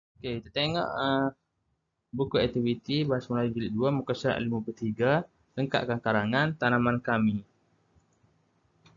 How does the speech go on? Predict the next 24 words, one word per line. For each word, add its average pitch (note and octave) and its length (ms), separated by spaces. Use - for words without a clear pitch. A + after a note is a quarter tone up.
Okey, G#2+ 320
ni D3+ 300
lengkapkan C3+ 480
karangan C#3+ 480
dengan C3 240
menggunakan B2+ 560
kata B2+ 320
adjektif, A2 640
Tanaman B2 480
Kami. A#2 400
Okey, A2 180
dia A2 80
dah C3+ 60
bagi D3 320
perkataan B2 560
kepada A2 240
kamu D#3 400
setiap C#3 560
gambar. G#2+ 640
Okey, A2 400
ni D3 160
pendahuluan. A#2 720
Cikgu F3+ 320
Suhaila C#3+ 480